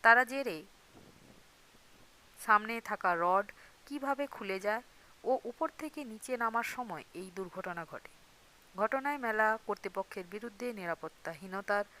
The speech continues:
অভিযোগ উঠেছে, যদিও তা অস্বীকার করেছেন তারা।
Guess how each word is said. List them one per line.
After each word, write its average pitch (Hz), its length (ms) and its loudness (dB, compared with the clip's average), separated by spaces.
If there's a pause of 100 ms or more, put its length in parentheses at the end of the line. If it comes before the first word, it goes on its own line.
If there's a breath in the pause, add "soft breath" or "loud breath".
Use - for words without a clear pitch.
(240 loud breath)
অভিযোগ 226 360 -4
উঠেছে, 254 380 -10 (440 loud breath)
যদিও 311 420 -2
তা 208 220 6 (720)
অস্বীকার 247 460 2
করেছেন 185 520 -4
তারা। 135 180 -8